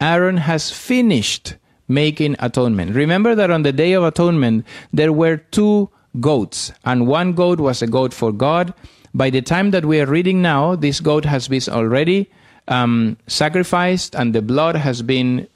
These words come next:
brought inside the tabernacle, and, and the high priest has cleaned with that blood all the tabernacle, and he's now coming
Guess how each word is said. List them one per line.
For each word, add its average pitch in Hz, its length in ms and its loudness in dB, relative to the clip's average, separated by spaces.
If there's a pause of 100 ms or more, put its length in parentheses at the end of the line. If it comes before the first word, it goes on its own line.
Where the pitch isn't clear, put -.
brought 135 600 0
inside 139 520 0
the 160 100 0
tabernacle, 147 800 0
and, 113 480 0
and 110 220 0
the 107 340 0 (100)
high 143 260 0
priest 151 360 -2
has 120 280 -4 (120)
cleaned 190 400 2
with 113 160 0
that 127 240 0
blood 127 340 0
all 175 300 0
the 170 140 -2
tabernacle, 120 720 0 (320)
and 131 160 0
he's 143 240 0
now 156 260 0
coming 123 460 -2